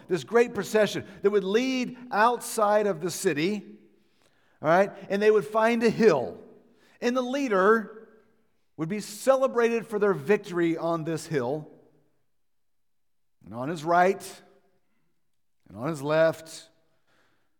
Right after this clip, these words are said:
would stand his top two lieutenants, the ones that help him win, helped him win the battle,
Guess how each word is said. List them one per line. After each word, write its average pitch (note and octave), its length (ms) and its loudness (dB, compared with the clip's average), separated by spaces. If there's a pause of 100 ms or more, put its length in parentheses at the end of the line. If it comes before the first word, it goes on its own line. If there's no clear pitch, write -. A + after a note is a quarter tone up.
(200)
would E3+ 200 0
stand A3+ 540 -4
his F#3 220 -2
top G#3 500 -2
two F#3+ 480 -4 (140)
lieutenants, F3+ 760 -4 (600)
the A#2 60 -12
ones F3 280 -4
that E3 100 -2
help E3+ 220 0
him D#3+ 220 -6 (240)
win, G3 400 -2
helped F3+ 220 -2
him D#3 160 -4
win F3+ 300 -4
the E3 80 -4
battle, C#3+ 600 -2